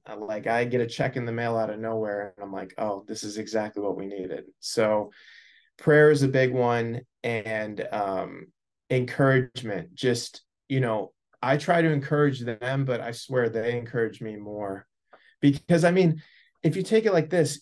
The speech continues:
you know, we live here, we're in a comfortable, like, I'm in the office, like, I don't have to worry about shooting or anything going on.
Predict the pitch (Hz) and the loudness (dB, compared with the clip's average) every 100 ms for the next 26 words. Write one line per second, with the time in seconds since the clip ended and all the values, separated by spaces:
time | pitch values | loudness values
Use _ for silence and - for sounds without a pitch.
0 | _ 151 147 127 123 165 202 202 185 - | _ -2 0 0 0 -2 0 -2 -2 -4
1 | 165 156 143 156 151 143 147 139 139 139 | -4 0 0 0 -2 -4 -6 -6 -8 -4
2 | 135 127 117 117 120 123 120 120 - - | -2 -2 -4 -6 -6 -6 -8 -10 -14 -6
3 | 123 110 117 135 135 143 131 127 - 101 | -4 0 2 2 2 4 4 2 -6 -4
4 | 107 95 123 127 123 117 117 123 120 117 | -4 -2 0 0 0 -2 0 2 2 2
5 | 110 98 - 143 135 127 123 123 123 117 | -2 -4 2 4 4 0 -2 -4 -6 -4
6 | 120 117 117 113 117 | -4 -4 -4 -4 -4